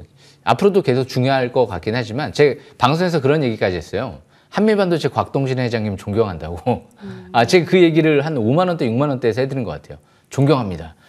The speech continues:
Speaker 1: 아, 이런 수급이 들어올 수가 없어요. 이렇게, 이런 분들은 존경해야 됩니다라고 제가 말씀드렸거든요. 그만큼 지금은 십만 원대가 지지권이죠. 어, 지금 앞으로 오늘도 상투 신호 나오지 않은, 않은 만큼 점진적 추가 반등 노리시면 되지 않을까 생각을 합니다. 여기까지 설명 마치겠습니다.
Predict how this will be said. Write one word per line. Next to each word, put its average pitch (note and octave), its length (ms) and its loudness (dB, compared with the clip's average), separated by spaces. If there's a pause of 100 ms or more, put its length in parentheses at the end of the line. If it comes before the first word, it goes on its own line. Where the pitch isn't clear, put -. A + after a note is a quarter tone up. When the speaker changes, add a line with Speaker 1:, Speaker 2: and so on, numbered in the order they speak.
(260)
Speaker 1:
아, G#2 180 -2
이런 C#3+ 240 2
수급이 D3+ 240 -2
들어올 A2 200 -2
수가 G#2 200 -2
없어요. E2+ 400 -8
이렇게, D3 320 -2
이런 C#3+ 420 0
분들은 B2+ 400 -2
존경해야 B2 440 2
됩니다라고 F2+ 580 -2
제가 E2+ 160 -4
말씀드렸거든요. E2 720 -6 (480)
그만큼 F#3 360 2
지금은 C#3 500 -2 (260)
십만 B3+ 320 2
원대가 A#3 260 2
지지권이죠. C3 760 -2 (400)
어, G#2 120 0
지금 F3 160 2
앞으로 F3 480 4
오늘도 F3+ 320 2
상투 F#3+ 240 -4
신호 F3+ 140 -2
나오지 A#2 240 2
않은, A2+ 260 -4 (100)
않은 G#2 260 2
만큼 G2+ 500 -6 (180)
점진적 C3 500 -2
추가 G#3 220 0
반등 D3 240 -2
노리시면 F#2+ 380 -4
되지 F2 180 -6
않을까 F2 220 -8
생각을 F2+ 300 -10
합니다. E2+ 280 -16 (300)
여기까지 D3 240 4
설명 F3+ 200 -4
마치겠습니다. - 540 -8